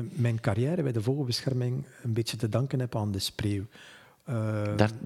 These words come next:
Speaker 2: meer dan dertig jaar geleden?
Speaker 1: Meer dan dertig jaar geleden was ik nog als vrijwilliger actief binnen het, eh,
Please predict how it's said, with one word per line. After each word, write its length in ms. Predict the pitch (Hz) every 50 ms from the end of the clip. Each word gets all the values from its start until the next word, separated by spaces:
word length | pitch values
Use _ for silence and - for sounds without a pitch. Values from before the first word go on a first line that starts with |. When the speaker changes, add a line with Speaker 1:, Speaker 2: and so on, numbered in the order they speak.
| - -
Speaker 2:
meer 160 | 90 110 113
dan 160 | 98 101 98
dertig 320 | 92 98 95 - - 82 -
jaar 140 | 92 87 87
geleden? 220 | 80 85 85 117
Speaker 1:
Meer 180 | 127 147 160 139
dan 180 | 147 131 117
dertig 320 | 104 135 131 - - 113 -
jaar 180 | 135 113 110 107
geleden 320 | 107 113 110 127 147 170
was 160 | 139 139 120 123
ik 100 | 110 -
nog 160 | 120 104 -
als 160 | 113 - -
vrijwilliger 560 | - - 104 101 104 123 180 165 151 - -
actief 400 | - 147 135 - - 170 160 - -
binnen 380 | 110 120 120 120 117 110 110 - - - - - - _
het, 360 | - 120 110 - - - -
eh, 80 | 117